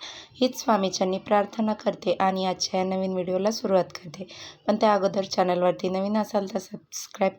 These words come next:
करा आणि शेजारील बेल आयकॉनलाही प्रेस करा, म्हणजेच तुम्हाला मी बनवलेल्या व्हिडिओची नोटिफिकेशन येईल आणि तुम्ही एक पण व्हिडिओ मिस करणार नाही.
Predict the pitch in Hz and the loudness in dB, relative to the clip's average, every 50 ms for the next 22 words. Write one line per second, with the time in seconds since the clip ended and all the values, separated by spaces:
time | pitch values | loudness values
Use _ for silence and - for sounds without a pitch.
0 | - - 190 185 180 180 185 180 - - 175 170 180 175 185 180 185 170 185 180 | 0 2 2 4 4 2 0 -2 0 -2 0 0 0 0 0 0 -2 0 0 0
1 | 180 180 175 170 175 - 175 170 180 185 196 190 - 208 185 175 - - - 180 | 0 0 -2 -2 -2 -4 -4 -2 0 -2 -2 -2 2 2 2 2 0 -6 -6 -4
2 | 165 180 196 - - - - - - - - - _ - 202 202 202 202 190 196 | -4 -4 -6 -8 -12 -18 -18 -18 -18 -20 -20 -18 _ -4 -2 0 0 0 0 0
3 | 185 185 - - 190 190 185 180 185 190 190 190 190 185 185 185 185 185 185 185 | -2 -2 -2 -2 0 2 2 2 2 0 0 -2 -4 0 0 0 0 0 0 0
4 | 190 190 190 196 185 190 180 175 180 180 175 - - 202 190 196 190 - 185 - | -2 -2 -2 -2 -2 -2 -2 0 0 -2 -2 -2 -4 0 0 0 0 -2 -4 -4
5 | - 190 190 - - - - - 185 185 185 185 185 185 185 - - 185 185 180 | -4 -6 -4 -4 -4 -4 -2 0 0 0 0 -2 -2 -4 -4 -4 -4 -4 -4 -4
6 | 190 - - 180 185 - - 190 185 190 - - - 196 196 190 185 170 190 202 | -6 -8 -8 -6 -6 -4 -2 -4 -4 -4 -8 -8 -6 -4 -4 -4 -4 -4 -4 -4
7 | 214 214 202 - - - 190 175 175 185 185 185 180 196 | -4 -4 -6 -6 -2 0 0 0 0 -2 -4 -6 -6 -8